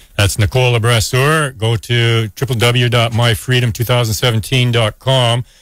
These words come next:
Look for the Citizens Declaration of Consent and get on board with building a true democracy in a world where democracy is definitely under attack on all levels, on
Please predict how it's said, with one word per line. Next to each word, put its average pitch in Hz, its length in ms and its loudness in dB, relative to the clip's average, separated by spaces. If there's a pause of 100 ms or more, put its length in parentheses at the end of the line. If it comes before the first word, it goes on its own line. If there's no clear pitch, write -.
(160)
Look 113 160 -2
for 110 280 0
the 104 180 0
Citizens 117 540 -2
Declaration 110 1040 0
of 101 220 -2
Consent 131 560 0 (320)
and 120 180 0
get 170 160 0
on 120 200 0
board 110 440 0
with 95 180 -2
building 113 300 0
a 95 60 0
true 139 240 -2
democracy 110 680 0
in 90 100 2
a 85 60 2
world 120 520 0 (240)
where 101 120 0
democracy 104 640 0
is 82 200 0
definitely 85 760 -2
under 87 320 0
attack 85 480 0 (240)
on 110 140 0
all 143 360 0
levels, 87 420 -2
on 92 240 0